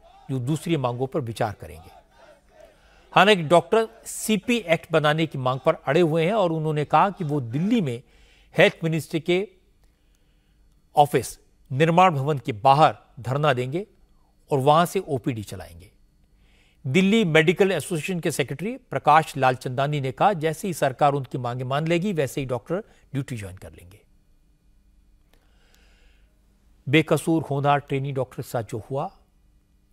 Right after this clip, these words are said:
पोस्टमार्टम रिपोर्ट में जो सामने आया, वो सुनकर रोंगटे खड़े हो जाते हैं।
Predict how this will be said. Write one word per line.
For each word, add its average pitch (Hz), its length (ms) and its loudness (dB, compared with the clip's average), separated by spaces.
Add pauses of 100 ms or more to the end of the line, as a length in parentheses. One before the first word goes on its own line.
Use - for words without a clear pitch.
(760)
पोस्टमार्टम 156 480 -2
रिपोर्ट 139 380 -4
में 135 60 -8
जो 120 100 -10
सामने 120 400 -8
आया, 139 320 -6 (540)
वो 131 80 -6
सुनकर 147 460 -4 (680)
रोंगटे 117 280 -8
खड़े 95 200 -16
हो 82 80 -20
जाते - 320 -20
हैं। - 120 -20